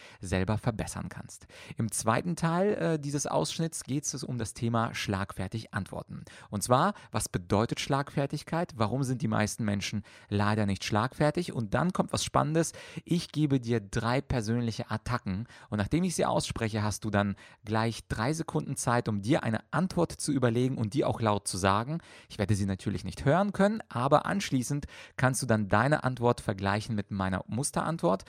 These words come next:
Und ich werde dir auch drei Schlagfertigkeitstechniken an die Hand geben, mit denen du diese persönlichen Attacken hättest behandeln können. Und im dritten Teil dieses Ausschnitts, da geht es um das Thema souverän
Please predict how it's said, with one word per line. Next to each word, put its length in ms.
Und 140
ich 140
werde 160
dir 180
auch 240
drei 540
Schlagfertigkeitstechniken 1200
an 100
die 140
Hand 180
geben, 280
mit 340
denen 260
du 80
diese 260
persönlichen 640
Attacken 500
hättest 480
behandeln 580
können. 360
Und 180
im 220
dritten 360
Teil 280
dieses 260
Ausschnitts, 600
da 100
geht 200
es 120
um 60
das 200
Thema 340
souverän 560